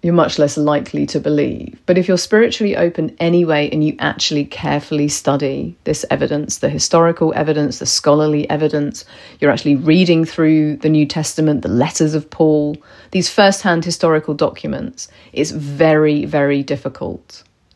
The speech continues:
to not come to accept the resurrection. And once you've accepted the resurrection, you've accepted the core of Christianity. And then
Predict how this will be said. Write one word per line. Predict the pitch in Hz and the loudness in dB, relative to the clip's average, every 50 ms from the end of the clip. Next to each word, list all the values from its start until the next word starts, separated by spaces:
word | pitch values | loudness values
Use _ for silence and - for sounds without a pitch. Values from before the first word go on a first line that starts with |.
| _ _ _ _ _ _ - | _ _ _ _ _ _ -10
to | - - - 160 151 147 143 143 139 - - - _ _ _ _ _ _ _ _ - | -8 -2 2 4 4 4 4 4 2 -2 -6 -12 _ _ _ _ _ _ _ _ 0
not | 165 170 165 160 143 - - - - - | 2 4 4 4 4 2 -2 -10 -10 -6
come | - 143 139 139 | -4 -4 -2 -2
to | - - 135 | -2 0 -2
accept | 120 - - - - - - - | -2 -2 -4 -6 -8 -8 -8 -6
the | - 127 | -6 -4
resurrection. | - - - 131 127 - - - - 190 - | -4 -4 -4 -2 -2 -2 -2 -2 -4 -4 -2
And | - 180 | 0 2
once | 180 185 190 - | 2 2 2 2
you've | 220 208 | 2 2
accepted | 196 - - - - 226 - - - 262 | 2 2 0 -2 -2 -2 0 0 -2 0
the | 240 240 | 0 2
resurrection, | 214 208 196 190 190 185 190 - - - 185 175 170 | 4 4 4 2 2 0 0 -2 -2 -4 -6 -6 -6
you've | - 175 170 180 | -6 -6 -8 -8
accepted | - - - - - - - 220 - - - 208 202 | -10 -10 -8 -8 -6 -2 -2 -4 -2 -2 -4 -4 -4
the | - - | -6 -10
core | - - - - - 202 180 175 170 170 170 165 170 170 - _ | -10 -12 -8 -2 2 4 6 6 6 4 2 0 -2 -6 -10 _
of | - 151 - | -14 -12 -10
Christianity. | - 165 151 - - 143 139 139 139 147 - - - - - _ _ _ _ _ _ _ _ _ _ _ _ _ _ _ _ _ - - _ _ _ - | -8 -8 -6 -6 -4 -4 -4 -4 -4 -6 -6 -8 -8 -10 -10 _ _ _ _ _ _ _ _ _ _ _ _ _ _ _ _ _ -20 -20 _ _ _ 0
And | - 180 190 196 | 4 6 6 8
then | 220 233 185 147 147 160 170 180 185 | 6 6 4 4 2 2 0 -2 -4